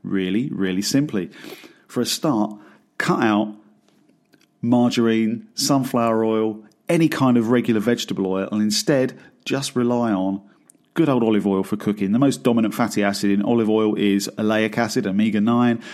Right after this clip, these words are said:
and that has no bearing on inflammatory markers whatsoever. It has got benefits for cardiovascular health in its own right.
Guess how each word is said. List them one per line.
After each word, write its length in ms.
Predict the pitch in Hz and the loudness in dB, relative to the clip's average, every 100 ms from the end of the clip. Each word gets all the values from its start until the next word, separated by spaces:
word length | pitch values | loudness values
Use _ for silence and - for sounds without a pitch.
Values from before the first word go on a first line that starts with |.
| - - | -18 -6
and 140 | 120 | -4
that 120 | 113 - | -4 -4
has 200 | 110 104 | -6 -2
no 220 | 113 107 | 0 0
bearing 480 | 104 101 101 101 101 | 0 2 2 2 0
on 320 | 101 98 101 | 0 0 -2
inflammatory 640 | 104 98 113 101 104 98 | -4 -4 -2 -2 -4 -4
markers 400 | 98 98 - 95 | -4 -4 -6 -6
whatsoever. 520 | 98 - 110 120 - - - - - _ _ _ | -6 -6 -4 -4 -4 -12 -16 -18 -20 _ _ _
It 100 | 120 | -4
has 160 | 110 107 | -4 -4
got 160 | 104 | -6
benefits 360 | 104 98 101 104 | -2 -2 -4 -8
for 60 | - | -6
cardiovascular 640 | 107 101 98 104 - 101 | -2 -2 0 -2 -4 -6
health 240 | 101 104 | -4 -4
in 60 | 110 | -4
its 140 | 139 | -2
own 160 | 226 113 | 0 0
right. 180 | 87 | -2